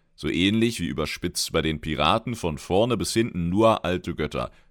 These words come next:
Überall riesige Fleischberge, das schwarze Imperium und, und, und. Und was für mich klingt wie der Himmel <laughs> in Sachen Story und Storytelling, mögliche Entwicklungen und, und, und, das ist für andere und auch für Blizzard in Sachen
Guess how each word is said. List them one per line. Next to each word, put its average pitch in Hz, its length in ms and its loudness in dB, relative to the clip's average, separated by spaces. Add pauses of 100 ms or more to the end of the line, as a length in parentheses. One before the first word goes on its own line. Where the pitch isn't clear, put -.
(100)
Überall 104 520 2
riesige 85 460 -2
Fleischberge, 104 1000 0
das 80 120 -2
schwarze 92 520 -2
Imperium 101 760 -2
und, 95 220 -2
und, 80 240 -4
und. 143 340 -2 (400)
Und 92 480 4
was - 300 -2
für 85 120 0
mich 117 300 -4
klingt 82 640 -4
wie 69 160 -4
der 78 160 2
Himmel 104 460 0 (220)
<laughs> - 220 -2
in 110 220 0
Sachen 95 460 -2
Story 101 520 2
und 80 200 -4
Storytelling, 90 880 -2 (240)
mögliche 101 680 2
Entwicklungen 90 640 -2
und, 85 220 -2
und, 78 160 -4
und, 107 320 -6 (360)
das 85 200 2
ist - 280 -6
für 82 160 2
andere 120 420 2
und 95 120 2
auch 95 180 2
für 95 140 -2
Blizzard 92 440 -2
in 82 120 -4
Sachen 78 360 -4